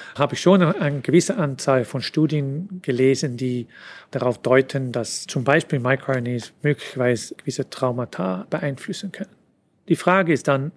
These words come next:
das ist bei Mäusen so, zum Beispiel wie lange ist das Verhalten? Das ist bei Mäusen, die nicht so alt sind. Wenn die Mäuse ein Jahr alt sind, haben sie noch immer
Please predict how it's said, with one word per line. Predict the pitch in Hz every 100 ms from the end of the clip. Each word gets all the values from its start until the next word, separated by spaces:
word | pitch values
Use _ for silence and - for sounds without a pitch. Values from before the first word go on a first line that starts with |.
| _
das | - 131
ist | 123
bei | 120
Mäusen | 110 127 139 196
so, | 196 226 - -
zum | 143
Beispiel | 127 - 120 117
wie | 117
lange | 110 104 110 165 226 240 _ _
ist | 190 - -
das | 170 -
Verhalten? | 160 175 175 - 190 185 - - - - _
Das | - -
ist | 143 -
bei | 120
Mäusen, | 127 120 120
die | 127 120 107 131 190 -
nicht | 123 -
so | - 143
alt | 151 175 -
sind. | 196 202 - - - - - - _ _ -
Wenn | 127
die | 120
Mäuse | 120 123 117
ein | 117
Jahr | 117 127 -
alt | 151 160 -
sind, | 180 170
haben | 131 117
sie |
noch | 117
immer | 117 151 190